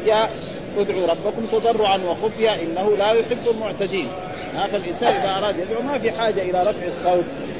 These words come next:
والصياح والعياط. و-، وقد ثبت في أحاديث عن رسول الله صلى الله عليه وسلم أن الصحابة سألوا الرسول صلى الله عليه وسلم:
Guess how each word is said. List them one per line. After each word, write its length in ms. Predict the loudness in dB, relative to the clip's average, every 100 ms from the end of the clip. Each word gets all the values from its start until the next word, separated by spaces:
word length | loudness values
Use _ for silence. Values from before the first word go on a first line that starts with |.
| -6
والصياح 500 | -6 -2 0 4 2 2
والعياط. 500 | -4 0 2 4 2 -4 -10 -6 -2
و-، 20 |
وقد 440 | 0 0 -2 -6 -2
ثبت 280 | -2 0 -2
في 180 | -4 -6
أحاديث 440 | -4 -4 -4 -6
عن 120 | -6 -6
رسول 240 | -4 -2 0
الله 240 | 0 0
صلى 140 | -2 -2
الله 120 | -2
عليه 100 | 0
وسلم 240 | 0 -2 -8 -10 -10 -10 -12 -12 -10 -10 -10 -10 -10 -10 -8 -4
أن 120 | -4
الصحابة 480 | -2 -2 2 2 2
سألوا 360 | 4 4 2
الرسول 320 | -2 -2 -4 -2
صلى 60 |
الله 120 | 0
عليه 100 | 0
وسلم: 260 | 0 -2